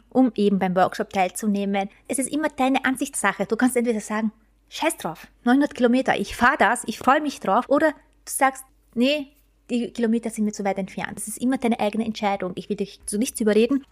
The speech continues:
Überlege dir dein erstes Gefühl, was dir das sagt, und dann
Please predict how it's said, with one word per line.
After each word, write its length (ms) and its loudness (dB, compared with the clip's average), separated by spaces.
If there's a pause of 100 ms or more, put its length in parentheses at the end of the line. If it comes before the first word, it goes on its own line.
(160)
Überlege 340 2
dir 180 -2
dein 140 -4
erstes 400 -4
Gefühl, 360 -4
was 180 -4
dir 100 -2
das 220 -4
sagt, 360 2 (200)
und 200 -2
dann 260 4